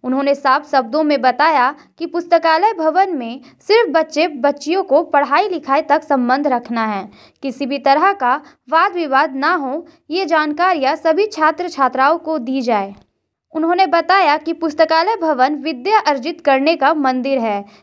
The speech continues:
यह वह मंदिर है जहां बच्चे अपने भविष्य को सुधार सकते हैं, इसलिए किसी के बहकावे में ना आवे और पुस्तकालय भवन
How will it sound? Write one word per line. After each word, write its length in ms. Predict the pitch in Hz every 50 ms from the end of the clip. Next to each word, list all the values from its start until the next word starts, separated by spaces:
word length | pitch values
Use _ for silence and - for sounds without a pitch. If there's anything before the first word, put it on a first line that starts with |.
| _ _
यह 140 | 247 269 262 254
वह 180 | 226 302 381 427
मंदिर 360 | 415 370 330 285 247 254 247
है 240 | 226 226 220 226 - - - _ _ -
जहां 260 | 262 285 294 302 262
बच्चे 340 | 247 302 320 320 - - 440
अपने 260 | 440 427 427 339 330 285
भविष्य 440 | 233 254 277 269 370 415 392 - 294
को 160 | 294 294 262
सुधार 420 | - - 277 220 233 254 254 285
सकते 380 | 269 - 254 233 240 - - 220
हैं, 260 | 214 220 208 196 - - _ _ _ _ _
इसलिए 340 | - 247 - 262 269 277 277 277
किसी 340 | 277 269 269 - 339 370
के 160 | 359 349 320 277
बहकावे 600 | 233 254 254 254 254 254 240 247 262 294 403 392
में 260 | 302 247 240 302 339 - - _ _ _
ना 140 | 262 277 339 403 440 -
आवे 340 | 302 254 233 214 220 220 269 -
और 180 | - 269 277 262
पुस्तकालय 600 | 269 285 277 285 - 285 285 277 277 302 381 392
भवन 420 | 277 269 285 269 247 254 294 339